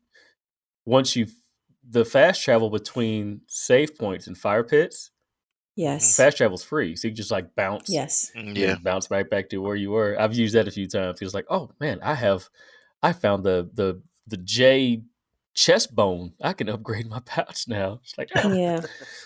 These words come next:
Speaker 1: but I'm
Speaker 2: So that,
Speaker 1: three hundred."
Speaker 2: that's why I, I'm, like, still kinda okay with it because of the free fast traveling
Speaker 1: Mm-hmm.
Speaker 2: between the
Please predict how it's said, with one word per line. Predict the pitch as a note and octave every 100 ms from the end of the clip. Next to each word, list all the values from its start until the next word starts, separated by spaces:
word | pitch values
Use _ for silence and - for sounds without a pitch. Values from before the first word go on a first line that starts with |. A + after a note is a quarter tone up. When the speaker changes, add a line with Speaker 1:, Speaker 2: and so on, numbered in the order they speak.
| _ -
Speaker 1:
but |
I'm | A#3+
Speaker 2:
So | A#3+ A#3+
that, |
Speaker 1:
three | A#3+ B3
hundred." | G3+
Speaker 2:
that's | A#3+ -
why | B3+ A#3 A3 G3+ - F3+
I, | F#3 F#3 F#3
I'm, | F3+
like, | F#3 F3 - _ -
still | - C4+ B3+
kinda | B3+ A#3 F#3
okay | F3+ F3
with | F3+ G#3
it | G3+ F3+
because | F3+ - F3+ F3+
of | F3+
the | F#3
free | - G3 F#3+ F#3+ F#3+ F#3 F#3+ _
fast | - F3 E3+ F#3+ -
traveling | F#3 F#3 F#3+ F#3+ F#3
Speaker 1:
Mm-hmm. | F#3+
Speaker 2:
between | A#3 A#3 F#3+ F#3
the | F#3